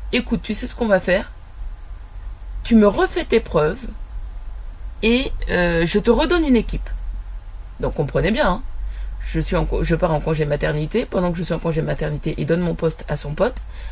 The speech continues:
Alors, attention, là-dessus, j'ai des copies d'écran, des machins, j'ai, voilà, il y a des preuves, hein. Et, euh, sur les dates, sur les dates auxquelles ce monsieur arrive sur mon poste, euh, il, il s'appelle Stéphane Chapuzot.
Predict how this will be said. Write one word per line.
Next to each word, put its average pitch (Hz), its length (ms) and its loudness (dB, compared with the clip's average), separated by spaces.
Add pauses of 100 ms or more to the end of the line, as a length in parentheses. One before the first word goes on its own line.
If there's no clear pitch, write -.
Alors, 151 120 6
attention, 226 360 2
là-dessus, 226 260 0
j'ai 196 120 0
des 185 100 2
copies 185 280 -2
d'écran, 208 560 2
des 180 140 2
machins, 196 460 0
j'ai, 156 420 -2
voilà, 147 280 -2
il 143 80 -4
y 156 40 -2
a - 20 -2
des 147 100 -4
preuves, - 260 -6
hein. 147 120 -4 (760)
Et, 180 280 4
euh, 143 800 2
sur - 220 2
les 170 140 4
dates, 208 420 2
sur - 200 0
les 170 100 2
dates 214 220 2
auxquelles 185 240 0
ce - 120 0
monsieur 175 300 2
arrive 190 180 2
sur 170 200 2
mon 151 160 2 (120)
poste, - 460 0
euh, 110 500 0 (800)
il, 143 420 -2
il 165 60 2
s'appelle 175 240 2
Stéphane 254 400 2
Chapuzot. 202 520 2